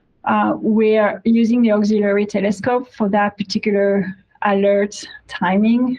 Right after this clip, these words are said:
So we're actually already now testing the pro-, the, um, the pipeline to get to that sixty second. It's not scaled, of course,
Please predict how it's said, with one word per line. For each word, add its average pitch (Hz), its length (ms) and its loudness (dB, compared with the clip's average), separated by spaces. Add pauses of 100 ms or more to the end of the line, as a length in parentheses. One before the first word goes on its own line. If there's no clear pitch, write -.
(120)
So 202 180 -2
we're 190 140 2
actually 196 320 -2
already 202 420 0
now 202 540 2 (240)
testing 214 400 0
the 202 80 0
pro-, 202 320 -2
the, 190 420 0 (600)
um, - 180 0
the 202 140 -2
pipeline 226 640 0
to 226 140 -2
get 190 340 0
to 226 160 -2
that 202 500 0 (240)
sixty - 340 -4
second. 226 640 0 (840)
It's 226 280 0
not 214 180 2
scaled, 214 380 2
of 220 140 0
course, 240 320 -2